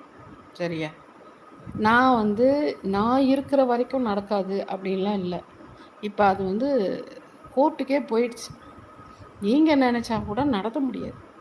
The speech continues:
சரியா? உங்களுக்காக சில கருப்பாடுகள் வேலை பார்க்குது பத்தியா? அந்த கருப்பாடுகளின் யூனிஃபார்மையும் கழட்டிரும் கோர்ட். சரியா? புரியுதா? கருப்பாடுகளின் யூனிஃபார்மும்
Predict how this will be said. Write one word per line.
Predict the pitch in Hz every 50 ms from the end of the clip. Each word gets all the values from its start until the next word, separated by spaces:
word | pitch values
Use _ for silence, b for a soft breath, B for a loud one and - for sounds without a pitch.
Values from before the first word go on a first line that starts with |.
| - - - - - - - - - - - - - - - - - -
சரியா? | - - 226 220 208 185 185 196 190 190 B B B B -
உங்களுக்காக | - 214 226 240 254 247 233 240 - 233 233 254 269 285 302 269 240
சில | - - 220 214 214
கருப்பாடுகள் | 214 - 220 254 294 - - 277 247 226 208 202 196 185 185
வேலை | 190 196 214 233
பார்க்குது | 208 196 180 180 175 170 165 170
பத்தியா? | - 175 170 170 170 175 175 170 - - - - B B B B B B B -
அந்த | - 202 208 196 -
கருப்பாடுகளின் | 208 208 247 311 302 - 302 285 262 240 226 226 214 208 208 196 196 190 190 190 214
யூனிஃபார்மையும் | 254 269 269 247 - 240 214 202 196 190 190 214 254 262 254
கழட்டிரும் | 247 208 208 214 214 233 214 190 170 165 - - - - - - - - -
கோர்ட். | 202 214 - - - - - - - - - - - - - - - - - - - - - - - - - - -
சரியா? | - 233 208 196 190 190 196 208 220 220 208 196 - - - - - - - - - - - - - - - - -
புரியுதா? | 233 226 - - 226 233 233 220 196 185 180 190 202 196 196
கருப்பாடுகளின் | - 220 226 269 254 - 262 240 233 240 226 208 214 214 208 214
யூனிஃபார்மும் | 208 208 226 254 269 262 254 - 220 208 208 208 226 269 311